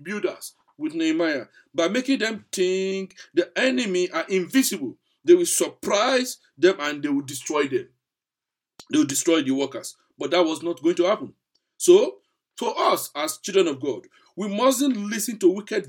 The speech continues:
voices. Rather, we must listen to God. Why? Isaiah twenty-six three. Isaiah twenty-six three says to us that the Lord will keep in perfect peace all,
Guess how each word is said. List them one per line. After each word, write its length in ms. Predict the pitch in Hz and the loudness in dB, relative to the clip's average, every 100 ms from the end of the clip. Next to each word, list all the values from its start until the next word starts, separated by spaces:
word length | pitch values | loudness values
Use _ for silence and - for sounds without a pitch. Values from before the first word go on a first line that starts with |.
| - | 2
voices. 720 | 175 180 175 - 101 - - - _ - | 6 6 4 -2 -10 -10 -12 -12 _ -2
Rather, 280 | 196 214 214 | 0 2 0
we 40 | 170 | 0
must 300 | 165 - 147 | -4 -6 -10
listen 580 | 160 175 - 175 180 175 _ _ | -4 -4 -2 -4 -4 -10 _ _
to 80 | - | -16
God. 400 | 127 147 110 87 - - - | -2 -2 -2 -8 -20 -20 -2
Why? 460 | 240 196 147 165 - _ - | 2 2 2 -2 -8 _ -4
Isaiah 420 | 151 135 220 247 | -2 0 -2 -2
twenty-six 460 | 202 185 - 202 - | -4 -6 -6 -8 -8
three. 360 | 214 143 120 - | -4 -4 -4 -6
Isaiah 320 | 143 185 214 | -4 -2 0
twenty-six 400 | 190 180 202 190 | 0 -2 -8 -14
three 180 | - 165 | -10 -10
says 300 | - 180 175 | 2 2 2
to 120 | 165 | -2
us 280 | 165 165 160 | -2 -4 -4
that 200 | 127 123 - - | -6 -10 -14 -8
the 100 | 165 | -8
Lord 440 | 185 220 247 254 208 | -6 -2 2 2 0
will 140 | 185 _ | -10 _
keep 680 | - 320 285 285 285 294 - _ _ _ _ _ _ _ - | -2 0 2 2 2 2 -2 _ _ _ _ _ _ _ -6
in 200 | 214 - | -4 -2
perfect 600 | - 247 240 262 254 - | -2 -2 0 0 0 -4
peace 380 | - 247 - - _ - | 0 0 2 -4 _ 10
all, 480 | 339 - 143 131 | 12 12 8 -4